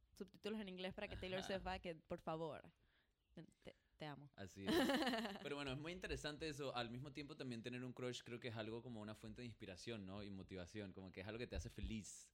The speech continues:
Speaker 1: Sí.
Speaker 2: Es algo que te hace feliz, como, no tampoco idealizar, sino un crush.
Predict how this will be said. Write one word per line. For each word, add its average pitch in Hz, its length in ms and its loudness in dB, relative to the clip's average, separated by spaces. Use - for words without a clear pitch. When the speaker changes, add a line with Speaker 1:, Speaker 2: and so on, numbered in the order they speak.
Speaker 1:
Sí. 202 80 -4
Speaker 2:
Es 95 120 -8
algo 107 120 -4
que 120 80 -2
te 98 120 -4
hace - 140 -8
feliz, 101 320 -4
como, 113 360 -6
no 151 320 2
tampoco 185 480 -4
idealizar, 117 840 2
sino 113 280 -4
un 131 120 -6
crush. 147 500 2